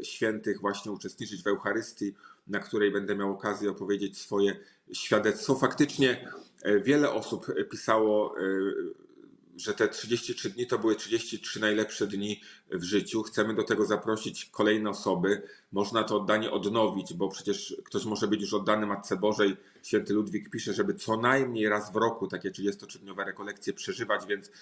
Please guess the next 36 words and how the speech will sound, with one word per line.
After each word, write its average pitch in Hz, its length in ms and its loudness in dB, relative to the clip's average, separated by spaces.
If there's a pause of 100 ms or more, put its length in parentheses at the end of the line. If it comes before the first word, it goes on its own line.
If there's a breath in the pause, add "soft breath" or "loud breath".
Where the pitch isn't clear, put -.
(160 loud breath)
jak 95 120 0
ktoś - 200 -6
się - 120 2
oddał 107 220 4
Matce 107 280 -2
Bożej, 117 300 4
to 104 100 0
niech 113 260 -2 (240 loud breath)
nie 104 240 2
myśli: 127 420 4
"A, 131 100 4
to 127 140 -2
nie 107 140 4
dla 95 220 4
mnie", 107 140 -2
to, - 320 -4 (120)
to 104 140 2
jest 95 120 2
jak 101 120 2
najbardziej 101 480 2
dla 98 220 0
ciebie. 101 420 2 (400 loud breath)
Natomiast 117 500 0
oczywiście 117 640 -2 (280 loud breath)
największą 107 560 2
dla 110 120 2
mnie 113 320 2
radością 107 580 0 (180)
jest 101 300 0
zawsze 113 460 0 (400 loud breath)
to, 123 100 4
jak 113 140 4
się - 180 2
uda 113 360 2
nowe 131 300 2
osoby 95 480 0